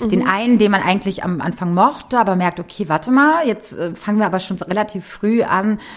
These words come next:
Speaker 2: unsere Grenzen zu setzen und Sachen. Also viele können ja gleich
Speaker 1: Ja.
Speaker 2: abgeschreckt sein und sagen, okay, dann passt's halt nicht.
Speaker 1: Ja, ja.
Speaker 2: D-, aber da müsst, ja, und ich glaube, das ist dann echt Timing. Viel Timing
Speaker 1: Ja.
Speaker 2: is a bitch mäßig und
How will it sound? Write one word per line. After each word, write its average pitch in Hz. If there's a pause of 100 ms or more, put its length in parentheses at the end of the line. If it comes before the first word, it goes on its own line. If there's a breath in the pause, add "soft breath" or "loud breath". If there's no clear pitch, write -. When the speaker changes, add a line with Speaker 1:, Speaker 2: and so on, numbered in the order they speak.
(140 loud breath)
Speaker 2:
unsere 180
Grenzen 233
zu 226
setzen 202
und 165
Sachen. 190
Also 180 (400 loud breath)
viele 254
können 233
ja 214
gleich 190
Speaker 1:
Ja. -
Speaker 2:
abgeschreckt 180
sein 196
und 175
sagen, 180
okay, -
dann 185
passt's -
halt 131
nicht. 120 (880)
Speaker 1:
Ja, 214 (100)
ja. 196 (600)
Speaker 2:
D-, -
aber 214
da 220
müsst, 233
ja, 226
und 175
ich 185
glaube, 190
das -
ist -
dann 202
echt 208
Timing. 240 (420 soft breath)
Viel 220
Timing 208
Speaker 1:
Ja. 147
Speaker 2:
is 190
a 196
bitch 214
mäßig 240
und 220